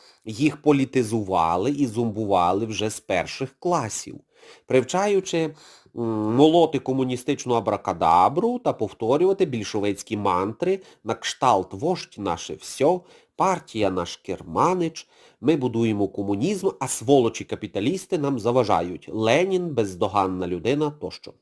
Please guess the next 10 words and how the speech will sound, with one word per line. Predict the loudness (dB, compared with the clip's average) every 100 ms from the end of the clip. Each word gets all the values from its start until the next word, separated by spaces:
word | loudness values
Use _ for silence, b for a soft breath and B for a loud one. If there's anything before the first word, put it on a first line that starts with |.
| _ B B B -2
Так | 2 2
от, | 0 -4 _ _ _ _ _ _ _ _ _ _ _ _ _
як | 2 4 2
би | 2
зараз | 4 4 0
росіяни | -4 -2 0 2 2 2 -2
не | -4 -6
плювалися | -6 0 2 2 2 -4 -8
з | -6
Гітлер-Югента, | -10 -8 -8 -6 -6 -6 -4 -6